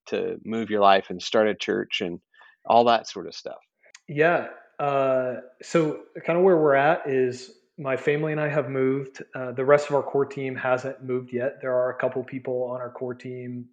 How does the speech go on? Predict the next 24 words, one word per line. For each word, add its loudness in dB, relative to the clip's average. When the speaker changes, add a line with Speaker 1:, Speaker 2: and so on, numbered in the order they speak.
Speaker 2:
that 0
are -8
here 0
that -6
we're -8
spending -8
some -12
time -8
with, -8
but -10
for -6
the -6
most -4
part, 0
the 4
core 4
team -2
will -2
be -4
coming -4
in -4
over -4
the -8
summer. -6